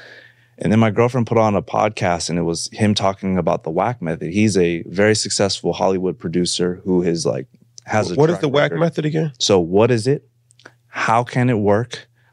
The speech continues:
Speaker 1: Are you sure it can work? And can you make it work? So you go in there and you give, like, one or two sentences. He said, "What you wanna do is you write, you get Post-it notes because they're not that big. Write down what it is, how, how you can make it work.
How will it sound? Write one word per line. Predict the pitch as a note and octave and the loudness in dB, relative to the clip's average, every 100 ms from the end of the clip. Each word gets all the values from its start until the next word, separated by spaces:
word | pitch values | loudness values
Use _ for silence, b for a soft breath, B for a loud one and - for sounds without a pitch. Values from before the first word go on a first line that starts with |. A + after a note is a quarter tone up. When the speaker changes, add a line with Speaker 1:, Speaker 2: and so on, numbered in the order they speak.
| - | -4
Speaker 1:
Are | G#2 G#2 | 0 2
you | G2 | 0
sure | - - C#3 | 0 2 0
it | C3+ | 0
can | A#2 | 2
work? | G2 F#2+ - | 4 2 0
And | F2+ F2 | -6 -6
can | - A2 G#2 | -2 0 2
you | F2+ | 0
make | E2+ D2+ | -2 -2
it | G1+ | -4
work? | - - - - _ _ _ _ _ _ - | -4 -6 -8 -20 _ _ _ _ _ _ -10
So | - | -2
you | G#2+ | 0
go | G2 A#2 | 4 4
in | A#2 | 4
there | G#2+ G#2 | 2 2
and | G2+ | 0
you | |
give, | F#2+ G#2 F#2+ | 2 2 4
like, | F#2 F2 | 2 2
one | G2 G#2+ | 0 2
or | G2+ | 0
two | G#2+ | -4
sentences. | - F#2+ F2 F2 - E2+ | -2 -2 -2 -4 -2 -2
He | G#2 | 0
said, | G#2 G2+ F#2 B B B B | 2 2 2 B B B B
"What | - | 0
you | |
wanna | A2+ A#2+ | 4 4
do | A#2 | 4
is | A2 G2 | 4 2
you | F#2 | 2
write, | G2 - | 2 2
you | F#2 | -2
get | G#2+ - | 0 0
Post-it | - G#2+ F#2+ F2 | 2 2 2 0
notes | D#2+ - | 0 -2
because | F2 F#2 | -2 0
they're | E2+ | 2
not | F#2 F#2 | 0 0
that | D#2 D#2+ | 0 -2
big. | - - - _ B B - | -4 -6 -10 _ B B 0
Write | G2 G#2 | 0 2
down | A2 A2 | 0 0
what | F#2 F#2 | 2 2
it | G#2+ | 2
is, | E2 F2+ - - _ _ _ | 2 0 -4 -8 _ _ _
how, | - - G#2+ A2+ A#2 | -10 -2 0 0 -2
how | - G#2+ | -2 0
you | A2+ | 0
can | A2 A2+ | 0 2
make | G2+ G#2+ | 2 0
it | |
work. | F#2+ F2+ F#2 - | 0 2 0 -6